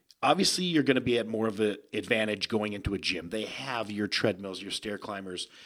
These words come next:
for cardio. They have your, uh, what do I wanna say, standard equipment, isolation equipment set for you, your squat racks, your dumbbell racks, different things like that.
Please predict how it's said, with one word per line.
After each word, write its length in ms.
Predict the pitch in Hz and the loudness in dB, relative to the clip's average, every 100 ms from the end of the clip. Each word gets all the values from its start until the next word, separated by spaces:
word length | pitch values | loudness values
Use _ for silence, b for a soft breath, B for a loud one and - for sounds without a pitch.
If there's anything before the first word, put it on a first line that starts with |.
| B | B
for 160 | - 110 | -10 -8
cardio. 520 | - 107 95 90 90 | -4 -2 -2 -4 -6
They 200 | 92 107 | -6 -8
have 480 | 107 131 131 123 107 | -8 -8 -6 -6 -8
your, 540 | 110 110 104 101 98 b b b b b _ | -6 -4 -2 -4 -6 b b b b b _
uh, 320 | 87 87 82 80 - - - - | -12 -8 -8 -10 -10 -4 0 2
what 100 | - | 4
do 100 | 127 | 2
I 40 | 110 | 2
wanna 160 | 110 | 0
say, 100 | - | 0
standard 400 | 107 - 143 135 | 2 6 6 6
equipment, 400 | 123 - 110 117 | 4 2 2 2
isolation 640 | 127 139 127 120 - 123 | 2 4 4 4 4 4
equipment 560 | 110 - 117 98 104 - B B | 0 -2 -2 -2 -8 -10 B B
set 320 | - - 123 - | -6 0 0 0
for 160 | 110 | -4
you, 100 | 95 | -2
your 220 | 92 110 | -4 -2
squat 420 | 120 - 127 120 107 | -2 0 0 0 0
racks, 340 | 101 92 - | -2 -2 -2
your 120 | 117 | 2
dumbbell 400 | 113 117 110 107 | 6 6 4 2
racks, 260 | 101 95 - | 2 0 -2
different 300 | 131 151 135 | 0 0 0
things 180 | 131 120 | 0 0
like 140 | 110 | 2
that. 260 | 113 87 | 2 0